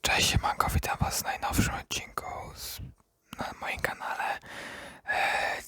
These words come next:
dzisiaj chcę sobie troszkę pogadać, taki A S M R pogadankowe. E, sam lubię czasami coś takiego pooglądać, więc pomyślałem, że zrobię sobie sam coś podobnego i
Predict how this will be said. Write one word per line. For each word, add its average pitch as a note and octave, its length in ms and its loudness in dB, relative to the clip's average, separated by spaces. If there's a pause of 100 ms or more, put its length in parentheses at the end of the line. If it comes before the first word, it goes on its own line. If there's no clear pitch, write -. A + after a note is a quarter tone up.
dzisiaj - 300 -2
chcę - 140 -6
sobie - 180 -10 (340)
troszkę - 360 4
pogadać, - 680 -4
taki - 460 -8 (560)
A - 200 0
S - 140 2
M - 80 -10
R - 160 2
pogadankowe. - 720 -2 (640)
E, - 320 -2
sam - 280 0
lubię - 200 6
czasami - 300 0
coś - 160 -2
takiego - 300 -2
pooglądać, - 720 -4
więc - 280 -8
pomyślałem, - 480 -2
że - 200 -2
zrobię - 300 6
sobie - 380 2 (600)
sam - 280 -8
coś - 140 -6
podobnego - 720 -4
i - 120 -14